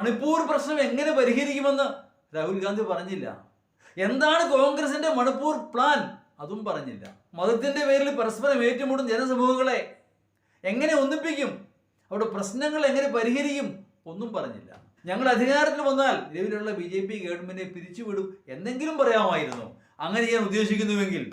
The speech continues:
അതേ ഒരു യാത്ര നടത്തി ആ കറങ്ങി തിരിഞ്ഞങ്ങ് പോയി എന്നുള്ളത് കവിഞ്ഞ് മണിപ്പൂർ പ്രശ്നത്തെ പറ്റി നയപരമായി യാതൊരു പ്രഖ്യാപനവും പുല്ലിന്റെ പക്കൽ നിന്നുണ്ടായില്ല. അത് ഏറ്റവും നിരാശകരം തന്നെയാണ്. മണിപ്പൂർ പ്രശ്നത്തിൽ കോൺഗ്രസ് നിലപാടെന്താണ്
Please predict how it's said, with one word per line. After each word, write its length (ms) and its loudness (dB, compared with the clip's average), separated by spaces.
അതേ 240 0
ഒരു 140 6
യാത്ര 400 4
നടത്തി 580 2
ആ 340 4
കറങ്ങി 260 2
തിരിഞ്ഞങ്ങ് 420 4
പോയി 320 6
എന്നുള്ളത് 460 4
കവിഞ്ഞ് 340 6
മണിപ്പൂർ 520 0
പ്രശ്നത്തെ 520 2
പറ്റി 440 0
നയപരമായി 840 4
യാതൊരു 380 0
പ്രഖ്യാപനവും 760 2
പുല്ലിന്റെ 280 -10
പക്കൽ 260 -12
നിന്നുണ്ടായില്ല. 680 -14
അത് 500 -8
ഏറ്റവും 440 -14
നിരാശകരം 800 -16
തന്നെയാണ്. 460 -20
മണിപ്പൂർ 440 0
പ്രശ്നത്തിൽ 600 -6
കോൺഗ്രസ് 480 0
നിലപാടെന്താണ് 920 2